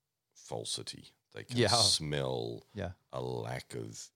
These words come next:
Speaker 1: of genuineness very, very quickly.
Speaker 2: Mm-hmm.
Speaker 1: And the moment they believe you're full of shit,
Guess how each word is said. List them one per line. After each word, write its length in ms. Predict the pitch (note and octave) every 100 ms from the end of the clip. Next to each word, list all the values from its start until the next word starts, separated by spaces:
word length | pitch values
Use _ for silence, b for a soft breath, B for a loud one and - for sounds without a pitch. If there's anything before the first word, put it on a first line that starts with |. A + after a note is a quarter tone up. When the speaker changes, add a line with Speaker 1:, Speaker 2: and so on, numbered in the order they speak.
| _
Speaker 1:
of 380 | A1+ A1 A1 -
genuineness 960 | - A#1+ A#1+ A1+ G#1+ G#1 G1+ G1+ -
very, 680 | - G#1+ A1 C#2+ C2 B1 A#1
very 320 | A1+ A#1 G1+
quickly. 400 | G#1 - B1 B1+
Speaker 2:
Mm-hmm. 160 | - -
Speaker 1:
And 220 | D#2+ D#2 D2
the 100 | D#2+
moment 640 | D#2 D#2+ F#2+ F#2+ G2+ -
they 220 | E2 C#2+
believe 640 | D2+ C#2+ C2 C2 B1 A#1 A#1+
you're 180 | A#1+ A1
full 280 | - A#1+
of 80 | -
shit, 320 | - C#2 -